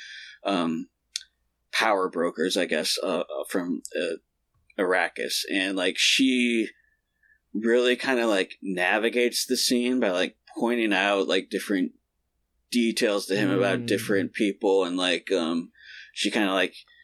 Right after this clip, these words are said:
Speaker 1: picks up on things, uh, that she's able to because of her Bene Gesserit skills, and, like, you really see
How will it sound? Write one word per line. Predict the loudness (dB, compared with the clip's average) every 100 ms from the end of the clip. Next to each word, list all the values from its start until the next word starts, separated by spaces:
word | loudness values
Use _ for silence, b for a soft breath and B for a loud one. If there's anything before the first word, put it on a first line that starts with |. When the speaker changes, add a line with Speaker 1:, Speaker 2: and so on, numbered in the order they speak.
| b
Speaker 1:
picks | -2 -2 0
up | -2 0
on | 0 0
things, | 0 2 2 0 0 0 2
uh, | 2 2 2 0 -4 -2
that | 0 0
she's | 0 0
able | 2 2 2
to | 0
because | 0 0
of | 0
her | 0
Bene | 0 0 0
Gesserit | 0 0 0 0
skills, | 0 2 2 2 0 -4 B B
and, | -2 0
like, | 2
you | 2
really | 4 2 2
see | 0 0 2 0 -2